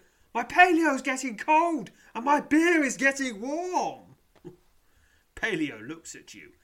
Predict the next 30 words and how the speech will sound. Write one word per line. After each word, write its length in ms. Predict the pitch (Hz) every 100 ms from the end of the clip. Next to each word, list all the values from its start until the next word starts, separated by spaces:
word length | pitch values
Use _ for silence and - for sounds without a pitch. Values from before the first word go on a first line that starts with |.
| _ _
and 140 | -
curtly 540 | - 147 151 151 147
nods 340 | 131 123 _ -
before 460 | _ - - -
shuffling 580 | - - 135 - 147 143
off 340 | 120 - _ _ _ _ _
to 140 | - 139
tend 500 | - 165 175 170 180
to 300 | - - 156
the 160 | 156
needs 500 | 151 151 113 67 67
of 160 | 76 _
the 80 | _ _
growing 420 | - 110 127 131
throng 400 | - 147 107 90
that's 160 | 73 -
already 480 | 165 131 120 - - _
quite 340 | - 294 480
forgotten 580 | - 320 160 127 - _
about 380 | _ - 87 _
the 100 | 85
disturbing 760 | _ - - 123 120 131 147 127
inci-, 500 | 110 101 - 123 _
incident. 600 | 117 - - 82 _ - _ - _ _ _ _ _
Such 420 | - - 113 110
is 140 | - -
the 80 | 277
power 640 | - 175 214 220 240 247
of 160 | -
booze. 720 | - 123 104 101 101 - -